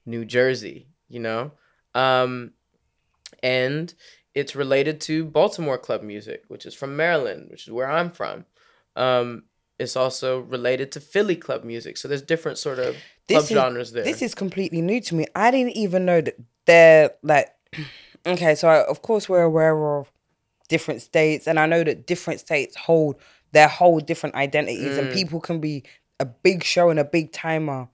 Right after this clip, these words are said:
Speaker 2: um, within their state, be completely famous,
Speaker 1: Mm.
Speaker 2: although you may not be famous in other states, right?
Speaker 1: Yep.
Speaker 2: So I ca-, I understand, like, the prominence of state culture, but I had no i-, idea that there was, like, a whole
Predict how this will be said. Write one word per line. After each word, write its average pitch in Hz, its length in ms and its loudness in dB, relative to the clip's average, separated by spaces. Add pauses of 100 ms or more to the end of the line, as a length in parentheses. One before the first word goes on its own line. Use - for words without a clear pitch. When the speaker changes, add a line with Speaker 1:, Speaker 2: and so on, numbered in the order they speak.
(320)
Speaker 2:
um, 139 480 2 (380)
within 156 300 2
their 151 140 4
state, 143 360 2
be 143 220 -10
completely 151 400 -6
famous, 151 420 0 (120)
Speaker 1:
Mm. 151 120 -4
Speaker 2:
although 160 140 6
you 165 140 4
may 165 160 4
not 160 160 -2
be 143 120 -12
famous 156 400 -4
in 143 160 -6
other 160 180 2
states, 143 360 -6
right? 110 100 -4
Speaker 1:
Yep. 135 120 -4
Speaker 2:
So 160 160 6 (300)
I 147 80 4
ca-, 185 220 2
I 180 100 8
understand, 180 420 0
like, 156 140 -4
the 135 80 -14
prominence 165 840 -4 (220)
of 143 160 -6
state - 360 0
culture, - 320 -12
but - 100 -4
I 180 100 0
had 170 200 -2
no 175 280 2
i-, 156 240 4
idea 151 360 0
that 139 80 -4
there 147 100 0
was, 143 100 -6
like, 139 160 -4
a 131 120 4
whole 147 520 4